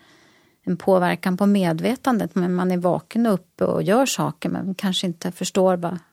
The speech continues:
sin omgivning eller kan meddela sig med sin omgivning. Man kan uppleva olika typer av hallucinationer. Eh, man kan uppleva konstiga smaker, se saker, eh, som är in-,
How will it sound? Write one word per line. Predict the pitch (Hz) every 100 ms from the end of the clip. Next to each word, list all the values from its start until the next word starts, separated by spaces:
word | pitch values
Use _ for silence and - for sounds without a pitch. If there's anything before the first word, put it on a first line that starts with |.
| _ _
sin | - 202
omgivning | 190 170 180 214 208 185
eller | 180
kan | 160 - 180
meddela | 180 165 185 220 220
sig | -
med | 202 185
sin | - 190
omgivning. | 175 170 165 165 165 170 - - - _ _
Man | 208
kan | 185 190
uppleva | 185 - - 185 170 170 170 175 _ _ _ _ - - _ _
olika | - 247 196 202
typer | - 196 190 175
av | 175
hallucinationer. | 175 170 175 185 170 - 165 170 175 - - 170 - _ _ _ _ _ _ -
Eh, | -
man | 180 175
kan | 180
uppleva | 180 180 180 170 160
konstiga | - 180 165 - -
smaker, | 170 - 185 151 - - 175
se | 180 - 175 180 175
saker, | - 160 165 _ 175 170 165 _ - _ _ _ _ _ _ - -
eh, | 202 185 165
som | - 190 175
är | 175
in-, | 185 170